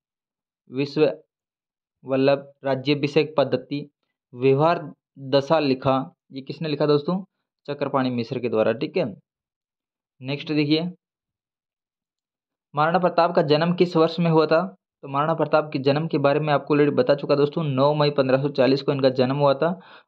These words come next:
और पन्द्रह जनवरी, पन्द्रह जनवरी पन्द्रह सौ सत्तानवे को दोस्तों इनकी मृत्यु हो गई थी, ठीक है, पन्द्रह सौ सत्तानवे को इनकी मृत्यु हो गई थी।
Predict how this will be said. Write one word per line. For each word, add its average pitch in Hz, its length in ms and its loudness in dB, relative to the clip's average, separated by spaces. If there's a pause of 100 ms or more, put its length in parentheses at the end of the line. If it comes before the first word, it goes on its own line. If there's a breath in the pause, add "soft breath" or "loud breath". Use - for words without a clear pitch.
और 123 540 2 (2000)
पन्द्रह 151 240 0
जनवरी, 143 400 2 (2000)
पन्द्रह 143 240 -6
जनवरी 139 360 -2
पन्द्रह 131 320 0
सौ 151 140 -2
सत्तानवे 139 520 -2
को 151 80 -4
दोस्तों 135 280 0
इनकी 139 220 -4
मृत्यु 127 440 -4
हो 127 120 -8
गई 113 120 -8
थी, 123 140 -12
ठीक 180 220 -8
है, 131 80 -4
पन्द्रह 123 400 -12
सौ 139 160 -10
सत्तानवे 131 440 -10
को 139 100 -10
इनकी 135 180 -6
मृत्यु 123 340 -2
हो 127 60 0
गई 127 160 -2
थी। 180 180 -4